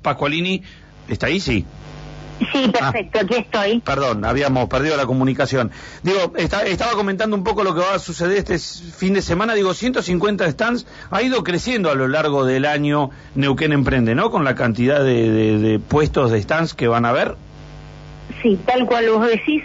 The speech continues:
Speaker 2: eh, cuando nosotros hace dos semanas atrás hicimos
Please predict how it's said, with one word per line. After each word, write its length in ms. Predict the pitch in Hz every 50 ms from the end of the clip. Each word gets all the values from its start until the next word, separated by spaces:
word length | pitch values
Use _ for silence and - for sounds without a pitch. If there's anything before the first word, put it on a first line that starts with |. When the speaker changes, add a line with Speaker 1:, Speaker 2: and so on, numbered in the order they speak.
| - - - - - -
Speaker 2:
eh, 180 | 233 185 185 185
cuando 600 | - 185 180 175 180 185 180 170 170 165 165 170
nosotros 720 | 202 254 - - 208 190 185 - 247 226 233 233 240 233 233 - - - - - - - - - - - - -
hace 280 | 240 202 - - 208 202
dos 160 | 208 220 208
semanas 320 | - 220 214 214 214 208 214
atrás 240 | 214 - - 254 240
hicimos 500 | - 233 - - 214 208 202 208 208 202